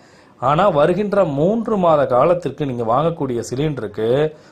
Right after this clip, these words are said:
முழு தொகையும் உங்களுடைய அக்கவுண்ட்ல வரவு வைக்கப்படும். இதுல மிகவும் நீங்க கவனிக்க வேண்டிய விஷயம், வருகின்ற ஏப்ரல் முதல் வாரத்திலிருந்து இது தொடங்குவதனால, அவசரப்பட்டு யாரும், இப்போது யாருமே நீங்க சிலிண்டர் புக் செஞ்சிடாதீங்க. அப்படி புக் செய்யும் பட்சத்துல உங்களுக்கு இந்த மானியம் கட் ஆவதற்கு, அதாவது,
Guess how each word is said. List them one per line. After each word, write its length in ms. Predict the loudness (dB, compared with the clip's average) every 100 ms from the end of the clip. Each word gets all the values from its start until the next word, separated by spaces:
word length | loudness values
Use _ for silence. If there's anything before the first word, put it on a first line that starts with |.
| _ -2
முழு 380 | 2 4 2
தொகையும் 420 | 2 2 2 -2 -2
உங்களுடைய 360 | 0 2 2
அக்கவுண்ட்ல 460 | 2 0 0 0 2
வரவு 320 | 2 2 0
வைக்கப்படும். 380 | -6 -4 -6 -6 -16 _ _ _ _ _ _ -2
இதுல 360 | 0 0 -6
மிகவும் 360 | -6 -2 0 0
நீங்க 180 | 0 0
கவனிக்க 400 | 0 0 0 0
வேண்டிய 280 | 0 -2 -4
விஷயம், 520 | -4 -2 -2 -2 -2
வருகின்ற 600 | -2 -2 -2 -4 0 0
ஏப்ரல் 760 | 0 0 -2 -2 -4 -4 -4 -6 _ _ _
முதல் 320 | -6 0 0
வாரத்திலிருந்து 680 | 2 2 2 -2 -4 -4 -4
இது 200 | -4 -2
தொடங்குவதனால, 800 | -2 -2 -4 -4 -6 -4 -4 -6 -12 _ _ _ _ -2
அவசரப்பட்டு 920 | 2 2 2 0 2 -2 0 0 0
யாரும், 400 | 0 2 0 -4
இப்போது 500 | -10 -10 -2 -2 0
யாருமே 520 | 0 -2 -2 -6 -6 -8
நீங்க 200 | -10 -8
சிலிண்டர் 480 | -6 -4 -4 -4 -6
புக் 220 | -8 -8
செஞ்சிடாதீங்க. 500 | -6 -4 -4 -6 -10
அப்படி 340 | -12 -10 -10 -12
புக் 80 |
செய்யும் 340 | -8 -4 -4 -4
பட்சத்துல 380 | -6 -6 -6 -6
உங்களுக்கு 380 | -4 -8 -10 -10
இந்த 200 | -6 -4
மானியம் 300 | -4 -6 -6
கட் 240 | -6 0
ஆவதற்கு, 320 | 0 -2 -4
அதாவது, 480 | -6 -4 -4 -6